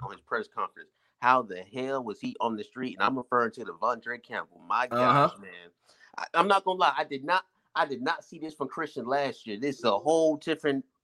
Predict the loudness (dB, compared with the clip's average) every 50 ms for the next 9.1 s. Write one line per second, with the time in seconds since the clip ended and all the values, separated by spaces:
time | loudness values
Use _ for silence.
0 | _ _ _ -6 -6 -2 2 4 6 6 6 6 4 2 2 0 2 4 6 6
1 | 6 6 4 2 0 0 0 -2 -6 -6 -8 -8 -8 -12 -14 -14 -14 -12 -10 -4
2 | 0 2 2 0 0 -6 _ _ _ _ _ _ -2 -2 -2 -2 -2 4 6 6
3 | 8 8 6 4 2 2 4 4 4 2 0 -2 -4 -4 -6 -6 -10 -10 -10 -10
4 | -8 -6 -6 -6 -6 -8 -10 -14 -18 -8 -2 0 0 0 0 0 -2 0 0 -2
5 | -4 -6 -4 -2 -2 -2 -2 -4 -6 -12 -16 _ _ _ _ _ _ _ -6 -2
6 | 0 2 4 4 4 4 4 6 6 8 8 8 8 6 4 0 _ -6 -4 -2
7 | -2 -2 -4 -6 -8 -8 -6 -4 -2 -2 -2 -4 -4 -8 _ -6 -6 -4 -4 -6
8 | -8 -10 -6 0 0 0 0 0 _ -10 -6 -4 -2 2 4 4 4 4 2 0
9 | -2 -2